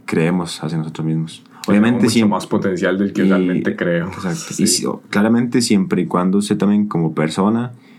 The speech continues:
Speaker 1: di-, sea lo mejor posible para usted mismo, primero que
Speaker 2: Ujú.
Speaker 1: todo, y después hacia lo, a-, hacia lo externo, ¿verdad? Hacia las personas,
Speaker 2: Sí, haga el trabajo que
Speaker 1: animales,
Speaker 2: tiene que
Speaker 1: o
Speaker 2: hacer.
Speaker 1: Sí, entonces creo que al final venimos a esta vida a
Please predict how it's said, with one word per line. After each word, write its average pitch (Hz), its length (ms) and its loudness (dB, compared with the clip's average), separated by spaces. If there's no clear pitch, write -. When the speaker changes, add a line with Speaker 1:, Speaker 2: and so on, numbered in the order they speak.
Speaker 1:
di-, 98 280 2
sea 92 200 -2
lo 101 60 4
mejor 92 240 -2
posible 98 440 2
para 73 260 -4
usted 85 200 -2
mismo, 101 280 2
primero 85 320 0
que 104 80 -2
Speaker 2:
Ujú. 87 80 -6
Speaker 1:
todo, 117 220 0
y 98 100 0
después 87 560 -2
hacia 90 240 -4
lo, 80 260 -2
a-, - 260 -6
hacia 80 160 -2
lo 82 60 -2
externo, 101 400 0
¿verdad? 82 200 0
Hacia 90 120 -2
las 80 140 -4
personas, 90 600 0
Speaker 2:
Sí, 151 160 4
haga 107 180 2
el 190 120 2
trabajo 101 300 4
que 110 40 4
Speaker 1:
animales, 107 180 4
Speaker 2:
tiene 117 120 -2
que 98 60 0
Speaker 1:
o 85 40 0
Speaker 2:
hacer. 85 440 -2
Speaker 1:
Sí, 92 300 -4
entonces 90 400 -2
creo 120 200 0
que 120 280 0
al 101 100 0
final 101 280 4
venimos 123 340 0
a 127 60 2
esta 123 220 0
vida 120 520 0
a 92 680 0